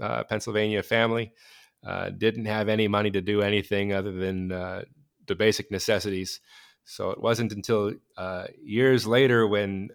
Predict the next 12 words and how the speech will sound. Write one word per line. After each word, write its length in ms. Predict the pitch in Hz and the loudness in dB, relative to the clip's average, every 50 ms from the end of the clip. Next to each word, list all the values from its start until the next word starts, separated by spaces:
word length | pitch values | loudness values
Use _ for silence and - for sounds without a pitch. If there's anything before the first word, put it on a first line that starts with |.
| _ - | _ -14
uh, 60 | 50 | -12
uh, 300 | 50 50 50 - - - - _ _ _ _ _ _ _ _ _ _ _ _ _ - - - - - | -12 -10 -12 -12 -14 -18 -20 _ _ _ _ _ _ _ _ _ _ _ _ _ -20 -20 -20 -16 -10
my 140 | - 101 | -8 -6
situation 600 | 95 - 120 117 - 113 110 110 104 - - 101 | -4 -2 -2 0 4 6 6 6 6 4 0 -4
changed 580 | 90 - - 110 113 120 127 131 123 - - - | -2 2 6 6 8 8 6 4 2 0 -4 -4
that, 140 | 95 90 - _ _ _ - - - - - - | -4 -6 -6 _ _ _ -20 -20 -20 -20 -16 -14
uh, 200 | 82 82 85 85 | -12 -12 -12 -12
I 120 | 92 92 95 | -8 -6 -6
was 160 | 98 92 101 | -4 -4 -4
actually 400 | 107 104 101 - - 104 104 101 - | -4 -4 -4 -4 -6 -8 -8 -6 -4
able 360 | - 107 113 110 110 110 101 | -2 0 0 0 0 -2 -6
to 440 | - - - 107 101 95 92 92 | -6 -6 -6 -4 -4 -4 -4 -6